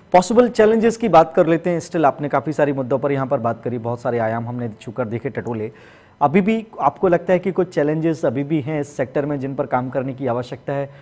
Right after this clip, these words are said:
अगर आपने वो observe किए हैं, तो कहाँ उनको हम एक बार देखने की कोशिश करें?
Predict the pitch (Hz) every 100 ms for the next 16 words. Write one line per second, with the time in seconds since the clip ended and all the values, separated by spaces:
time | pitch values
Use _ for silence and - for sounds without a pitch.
0 | - - 120 123 127 139 131 113 113 127
1 | 127 143 127 113 117 - 117 135 117 110
2 | 123 113 107 107 127 113 107 110 117 101
3 | 110 104 - - 104